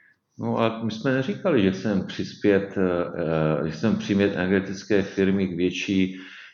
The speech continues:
k větší, eh, solidaritě. Je mimořádná doba a musíme říct, že v některých odvětvích ekonomiky se zvyšuje profit a ziskovost těch firem ne díky tomu, že mají lepší produkty,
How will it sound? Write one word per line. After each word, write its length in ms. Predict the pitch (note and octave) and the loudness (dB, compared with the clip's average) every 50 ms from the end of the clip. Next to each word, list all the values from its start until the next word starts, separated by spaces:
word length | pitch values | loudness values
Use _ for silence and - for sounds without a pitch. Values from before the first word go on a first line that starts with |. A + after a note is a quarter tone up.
| _ - F#2+ F2 | _ -6 -6 -4
k 40 | E2+ | 0
větší, 520 | F2 F#2 F#2 F#2 - G#2+ G2 F#2+ F2+ - - | 2 0 0 2 2 2 4 4 4 2 2
eh, 40 | E2 E2+ E2+ E2 E2 E2 E2 E2+ E2 - - - | 2 4 4 4 4 4 2 2 0 0 -4 -6
solidaritě. 800 | - - F#2+ F2+ F#2 F#2 F2+ F2 F2+ - - - F2+ D#2+ D#2 D#2 - - - _ _ _ | -4 -2 2 4 4 4 4 4 0 -2 -2 -4 -4 -4 -4 -6 -12 -20 -20 _ _ _
Je 200 | - F#2 A2 B2 | 2 4 4 4
mimořádná 580 | B2 C3 C3 C#3 C#3 C3+ C#3+ C#3 C#3 C#3 C#3 C3+ | 4 2 2 2 2 4 4 4 2 2 2 2
doba 600 | A#2 G#2+ F#2 F2+ F#2+ G2 G2 G#2 A2+ C3 D#3 F3+ | 2 2 2 2 2 0 0 0 0 -2 -2 -2
a 240 | F#3 F#3 - G#2+ G#2+ | -4 -4 -4 -4 -4
musíme 460 | G#2+ G#2+ G#2+ G#2+ - - C3+ C#3 C3+ | -2 -4 -6 -8 -8 -6 -2 -2 0
říct, 200 | B2 B2 C3 C3 | 0 0 -2 -4
že 180 | - C3+ C3 B2 | -2 0 0 0
v 60 | G#2 | 0
některých 680 | G#2 G#2+ A2 A2 - C#3+ C#3 C#3+ D3 C#3 C3+ - - | 0 -4 -4 -2 0 0 0 2 2 0 -2 -2 -4
odvětvích 640 | - G2+ F#2+ G2+ A2 B2 A#2+ B2 B2 C#3+ C3+ - - | -4 -2 -2 0 0 0 -2 0 -2 -4 -4 -4 -4
ekonomiky 880 | F#2+ F#2+ - - A2+ A2 A2+ A2 A2+ A#2 A2+ - - B2+ B2 C#3 D3+ C#3+ | -6 -6 -2 -2 0 0 0 0 0 -2 -2 -4 -4 -4 -2 -2 -2 -4
se 340 | - - - C#3 C3 B2 G#2 | -6 -6 -4 -2 -2 -2 -2
zvyšuje 760 | F#2+ G2 G2 G#2+ G#2+ - - - C3 B2+ C3 C3 B2+ B2 A#2 | -4 -4 -4 -4 -4 -4 -6 -8 -6 -4 -2 0 0 0 0
profit 680 | A#2 - - G#2 G2+ G2 - - B2 B2 C3 C#3+ C#3 A#2+ | -2 0 2 2 2 2 2 2 4 4 4 4 2 0
a 80 | A2+ G2 | 0 0
ziskovost 560 | F#2+ G2 F#2+ F#2+ - - B2 A#2+ A#2+ B2 B2 | 0 0 -2 -2 0 2 2 2 2 0 -2
těch 140 | B2+ A#2+ A#2+ | -2 -2 -2
firem 480 | - - A2+ A2+ A#2+ B2 B2+ B2+ B2+ B2 - - - - - _ _ | 0 0 2 4 4 4 2 2 -2 -6 -10 -18 -20 -20 -20 _ _
ne 180 | G2 G#2 A#2 B2+ | 0 2 2 2
díky 320 | B2 B2 B2 B2 B2 C#3 | 2 2 0 2 2 2
tomu, 340 | - - A#2+ A2+ A#2 A#2+ A#2+ | 4 6 4 4 6 4 2
že 140 | A2 A#2+ A#2 | 4 2 2
mají 240 | A2 A2+ A2+ A2 G2 | 2 4 4 6 6
lepší 340 | F#2+ G2+ G2+ - - - G#2 | 6 4 4 2 -2 -2 0
produkty, 840 | G#2+ A2 G#2+ G#2+ G#2+ G#2 - - - A2+ G#2+ G#2 G#2 G#2 G#2 G#2 | 0 0 0 0 -2 -4 -4 -4 0 4 4 6 6 6 4 0